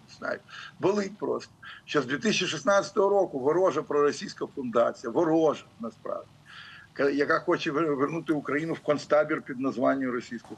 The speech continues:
Федерація, коли повернути нас в стан колонії, знаєте. Ця фундація, Меморіальний центр Голокосту Бабин Яр, вона вже майже десять років, і після повномасштабного вторгнення вона не зникла, вона має зникнути як московський патріархат, як О П З Ж, як всі ці внутрішні вороги,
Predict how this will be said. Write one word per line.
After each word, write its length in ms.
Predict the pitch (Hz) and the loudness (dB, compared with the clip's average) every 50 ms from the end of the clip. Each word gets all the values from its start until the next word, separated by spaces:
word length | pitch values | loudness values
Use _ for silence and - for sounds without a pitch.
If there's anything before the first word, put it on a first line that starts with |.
| - - - | -18 -16 -14
Федерація, 460 | - - - - - - - - - - _ | -12 -10 -8 -8 -10 -12 -14 -18 -20 -18 _
коли 300 | - 117 113 117 117 117 - - - - - - | -10 -8 -6 -6 -6 -6 -8 -12 -16 -18 -6 -2
повернути 460 | - 151 160 151 156 175 160 - 156 | 2 2 4 4 2 0 -2 -2 -2
нас 340 | 151 151 143 131 - - - - - | 2 2 2 2 0 -6 -16 -20 -20
в 40 | |
стан 320 | - - 151 139 135 139 120 - | -4 0 0 0 0 0 -6 -6
колонії, 460 | - 156 156 151 143 120 107 107 107 - - - | -4 -2 0 2 0 0 0 -2 -6 -10 -14 -10
знаєте. 260 | - 87 87 - - - - - - - - - - - | -8 -6 -6 -8 -8 -14 -18 -18 -16 -16 -16 -18 -8 -2
Ця 340 | - 156 175 180 170 160 | 0 2 2 2 2 0
фундація, 600 | 151 135 - 160 160 143 233 254 294 - - 180 | -2 -4 -4 -6 0 2 2 2 2 0 -2 -4
Меморіальний 460 | 156 156 156 165 180 202 202 196 185 160 | -4 -2 0 2 2 2 2 0 -2 -4
центр 260 | - 190 185 165 170 | -2 -2 -2 -2 -4
Голокосту 480 | 143 165 170 165 - 180 - - - - | -4 -2 -2 -2 -2 -4 -4 -4 -6 -2
Бабин 300 | 151 160 160 160 165 156 160 | 0 0 0 0 -4 -8 -4
Яр, 260 | - - - - - - - - - - _ _ _ - - | 0 2 2 2 0 -2 -8 -20 -20 -20 _ _ _ -10 -2
вона 300 | 123 143 156 175 190 202 | 0 0 2 4 4 4
вже 220 | 196 156 139 185 190 | 4 4 2 2 4
майже 280 | 185 196 190 160 175 | 4 4 4 4 2
десять 360 | 160 156 185 - - 185 156 | 2 2 0 0 -2 -4 -2
років, 320 | 180 190 196 180 165 160 156 - | 0 2 2 2 0 -4 -10 -12
і 60 | 165 | -8
після 260 | - 202 165 - 190 | -6 -4 -2 0 0
повномасштабного 800 | - 175 180 175 180 175 165 - - 196 190 196 202 202 196 175 | 0 0 0 0 0 0 0 2 2 2 2 2 4 2 2 2
вторгнення 580 | - - 190 196 214 190 165 180 170 147 123 - - - - - - - - | 2 2 2 2 2 2 0 -4 -10 -10 -10 -10 -12 -14 -14 -16 -18 -14 -10
вона 340 | - 139 156 170 180 190 190 | -2 0 0 2 4 2 2
не 140 | 202 196 175 | 2 0 -2
зникла, 540 | 139 131 180 202 208 190 175 - 170 175 170 - | -2 -2 -2 -2 -2 -2 0 2 2 2 2 2
вона 220 | 156 165 180 190 | -2 0 2 2
має 240 | 196 202 208 208 190 | 4 4 4 2 2
зникнути 460 | 127 139 190 208 208 208 202 - 185 | -2 -2 -4 -4 -4 -4 -4 -2 -2
як 120 | 185 165 165 | -2 -2 -2
московський 460 | 190 208 - - 196 180 - - 202 | -4 -4 -2 0 0 0 0 -4 -4
патріархат, 640 | 175 196 175 185 190 190 160 - 151 156 160 147 - | -2 -2 0 2 2 2 2 2 2 2 2 2 0
як 140 | 151 143 - | -2 -2 -2
О 60 | 170 | -2
П 140 | - - 175 | 0 0 0
З 140 | 135 175 151 | 2 0 0
Ж, 240 | 120 131 156 147 | 0 0 0 2
як 180 | 139 151 143 - | 2 2 0 -2
всі 240 | - - - 220 214 | -6 -8 -8 -6 -6
ці 160 | - - 202 | -6 -8 -8
внутрішні 600 | 170 143 165 185 196 190 233 - - - - 165 | -6 -4 -2 -2 -2 -2 -2 -4 -4 -6 -8 -8
вороги, 300 | 151 151 160 147 143 120 | -6 -4 -4 -4 -4 -6